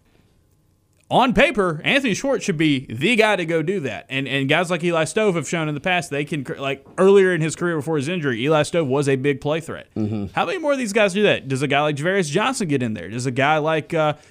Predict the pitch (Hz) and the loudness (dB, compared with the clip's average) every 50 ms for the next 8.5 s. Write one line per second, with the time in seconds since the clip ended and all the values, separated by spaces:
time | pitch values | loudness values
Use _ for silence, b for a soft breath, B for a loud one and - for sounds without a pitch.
0 | B B - - - - 185 151 151 156 160 - 151 143 143 143 143 147 147 147 | B B -14 -6 -6 -6 -4 0 0 -2 0 2 2 2 4 4 4 4 2 2
1 | 147 143 143 143 - 180 165 147 151 123 151 185 202 226 - - 170 139 117 - | 2 0 -4 -2 0 0 0 0 0 2 2 2 2 2 0 -2 -4 -4 -4 -2
2 | - 143 131 131 139 - - 151 123 - - 143 135 123 117 117 110 107 - 135 | -2 -2 -2 -2 -4 -2 -2 -2 -2 -2 -2 -4 -2 -2 -2 -4 -4 -6 -4 -2
3 | 127 120 120 117 120 117 - 131 123 123 - - 117 110 - 110 98 - - - | 2 4 4 4 2 2 0 -2 -2 -2 -2 -4 -8 -4 -4 -4 -4 -4 -6 -10
4 | - 135 117 - 127 123 123 123 123 117 110 - b b b b 110 131 165 170 | -8 -8 -4 -2 -2 -2 -2 -2 -2 -4 -6 -8 b b b b 0 2 2 4
5 | 208 202 196 185 165 165 202 220 220 196 165 143 135 123 - b b b b b | 4 2 2 2 -2 -2 -2 -2 0 2 4 4 2 2 -2 b b b b b
6 | b b b _ _ _ - - - 147 147 165 185 196 196 190 196 190 - 165 | b b b _ _ _ -8 -2 0 2 2 4 2 2 2 2 0 0 0 -2
7 | 165 147 147 143 139 - - 156 143 135 127 135 165 170 160 135 123 147 143 131 | -4 -2 -2 -2 -2 -4 -4 -4 -2 -2 -2 -2 0 0 0 0 2 2 4 4
8 | 123 131 180 226 - - - - - | 4 2 0 -2 -2 -4 -8 -8 -8